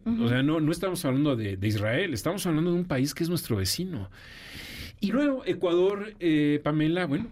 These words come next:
Speaker 2: pues, eh, también un personaje que estuvo en, en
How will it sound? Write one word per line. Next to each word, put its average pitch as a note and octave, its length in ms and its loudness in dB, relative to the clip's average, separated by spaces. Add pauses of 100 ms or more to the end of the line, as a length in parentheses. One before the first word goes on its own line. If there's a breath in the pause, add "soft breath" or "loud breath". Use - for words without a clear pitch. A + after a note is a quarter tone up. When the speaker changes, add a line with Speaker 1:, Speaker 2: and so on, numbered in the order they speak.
Speaker 2:
pues, A#2+ 300 -2
eh, B2+ 120 2
también D3 520 0 (480)
un D3+ 160 0
personaje C#3 480 -2
que B2 80 -6
estuvo D3+ 560 0
en, B2 500 0
en A#2 480 0